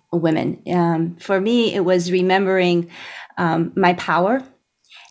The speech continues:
um, and how do I want to reclaim that. And then rising into, how am I showing up in this world? And this platform, um, just similar to, um, You All Women, was,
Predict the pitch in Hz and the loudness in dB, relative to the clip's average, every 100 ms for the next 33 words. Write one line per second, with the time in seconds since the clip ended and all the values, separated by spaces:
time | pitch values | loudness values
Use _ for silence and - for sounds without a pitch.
0 | _ - 175 165 165 185 180 180 202 214 | _ -2 0 -2 -2 0 0 0 0 2
1 | 196 190 180 190 - - 175 165 165 - | 0 0 0 0 -2 -2 0 -2 -4 -2
2 | 170 170 151 - - - - _ _ _ | 0 0 0 -4 -6 -8 -10 _ _ _
3 | _ - - _ 190 175 165 165 160 160 | _ -20 -20 _ 0 2 2 2 0 -2
4 | - _ 185 202 196 185 180 180 170 170 | -6 _ -2 0 2 2 2 2 2 2
5 | 165 - 180 165 160 165 - _ 190 208 | 0 0 2 2 -2 -6 -18 _ 0 0
6 | 208 180 180 165 156 156 156 160 - 117 | 2 0 0 0 0 -2 -4 -4 0 -2
7 | - - - _ - - - - 185 175 | -2 -8 -18 _ -20 -20 -12 -2 0 2
8 | 170 165 208 208 - 202 - - 180 165 | 2 0 -2 -4 0 0 0 -2 0 0
9 | 156 156 175 - _ _ - 175 165 160 | -2 -4 -8 -12 _ _ -4 0 2 0
10 | 170 180 202 190 185 180 196 175 165 170 | -2 -2 -2 0 0 0 0 0 0 -4
11 | - _ _ 185 170 165 180 175 170 196 | -14 _ _ -2 0 0 0 2 2 2
12 | 190 170 165 - | 2 2 0 -6